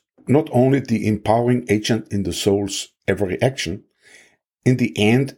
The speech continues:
it is God's radiating warmth that melts the soul's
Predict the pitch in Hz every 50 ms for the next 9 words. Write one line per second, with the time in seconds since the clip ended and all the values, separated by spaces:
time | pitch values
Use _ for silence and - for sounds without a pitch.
0 | _ - 113 117 127 123 123 - - - - - _ _ - 104 110 123 117 -
1 | - - 80 95 104 120 120 117 113 - - 110 95 87 71 82 95 104 107 104
2 | - - - _ _ - - _ _ - 90 87 92 95 95 95 92 90 - -
3 | - 78 - - - 90 90 92 92 - - -